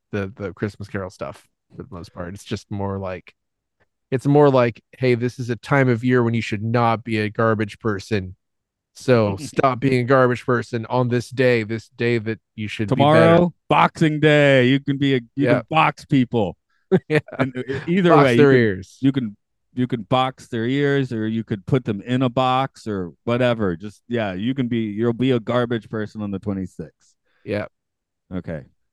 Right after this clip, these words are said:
Speaker 1: I think that's returning your presents. Is that what that means?
Speaker 2: Um, gee, I know people we can ask. Um,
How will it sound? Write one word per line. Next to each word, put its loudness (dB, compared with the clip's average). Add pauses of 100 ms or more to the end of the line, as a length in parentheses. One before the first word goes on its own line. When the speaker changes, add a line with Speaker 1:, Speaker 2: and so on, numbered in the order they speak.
(160)
Speaker 1:
I -8
think 0
that's -2
returning 0
your -4
presents. -8
Is -10
that -6
what -8
that -8
means? -10 (640)
Speaker 2:
Um, -6 (160)
gee, -4
I -2 (160)
know -4
people -6
we -2
can -8
ask. -10
Um, -10